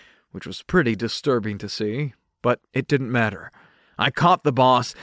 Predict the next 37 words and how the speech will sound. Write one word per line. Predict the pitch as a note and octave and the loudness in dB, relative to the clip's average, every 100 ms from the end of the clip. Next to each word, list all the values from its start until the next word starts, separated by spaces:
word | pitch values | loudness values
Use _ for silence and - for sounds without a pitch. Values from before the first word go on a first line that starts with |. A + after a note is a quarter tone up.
| - | -4
and | C3 D3 | 0 0
its | - - | -2 -10
two | - F#3 F#3+ F3+ | 0 2 4 2
mini | C#3+ D3+ D3+ D3 | 2 2 2 4
eyes | B2+ B2 A#2+ A2+ | 4 4 2 0
on | A2 A#2 A#2 | 2 2 2
fire. | G#2 - C3 G2 D#2 - - _ _ _ _ _ - | -6 2 2 2 -2 -12 -16 _ _ _ _ _ 0
Ticks | A#3 - - C#3 | 2 2 0 -2
of | G#2+ - | -4 2
damage | E3 C#3 A2 G#2 C3+ | 4 4 2 -2 2
alternating | D#3 D3+ C3+ B2 A#2+ B2 | 4 4 2 2 0 0
between | A#2 - B2+ A#2 | -4 -2 -2 2
ones | C3+ D#3 D3+ C#3+ B2 | 4 4 2 -2 -2
and | B2+ - | -2 -2
twos | F#3 D3+ A2 G#2+ - - - | 0 0 -2 -8 -12 -16 -8
appeared | - - D#3 C#3+ | -6 -2 0 0
above | A#2 D#3 D3 A#2+ A2+ | 0 4 6 4 2
each | B2 - | -4 -2
enemy | A#2+ G#2+ G#2+ G#2+ _ - - | -4 -2 -4 -6 _ -20 -10
about | A#2 D3 C3+ | 2 2 2
four | - G3+ G#3 | 4 6 6
times | - D#3 D#3 C#3 - | 4 2 2 0 -4
per | C3+ | -4
second | - F3+ C3 G2 F#2+ _ - _ _ | 0 0 -2 -6 -14 _ -20 _ _
for | B2 B2 | 0 0
as | G#2 | 2
long | A#2 D#3 D#3+ D#3+ | 4 6 6 4
as | C#3+ | 4
I | C#3+ | 2
was | C3+ B2+ | 2 2
holding | D3 C3+ B2 | 2 2 -2
down | A#2+ B2 A#2 | 0 0 -2
the | A2+ | -8
trigger | - E3 A#2 G2 | 0 2 2 -2
of | G#2+ A2+ | -4 -2
my | B2 A#2 | -2 -2
flamethrower. | B2+ A#2+ G#2 - - - - | 0 0 -2 -6 -12 -12 -20